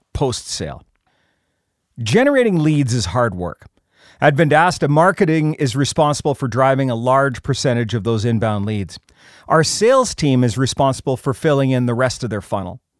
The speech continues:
Let's face it, getting leads is hard, and closing them is even harder.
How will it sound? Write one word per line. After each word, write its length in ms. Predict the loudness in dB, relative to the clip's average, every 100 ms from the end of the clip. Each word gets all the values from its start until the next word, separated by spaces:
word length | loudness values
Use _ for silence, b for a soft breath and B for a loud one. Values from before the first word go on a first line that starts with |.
| _ b b b b -6
Let's 140 | 0
face 280 | 2 0 0
it, 60 |
getting 280 | -2 0 2
leads 320 | 0 0 0
is 100 | -4
hard, 500 | -6 -2 0 0 -4 -10 _ b b b -2
and 400 | 2 2 0 0
closing 380 | 2 2 2
them 120 | 2 2
is 140 | 0
even 180 | 0 -2
harder. 460 | -4 -4 -4 -10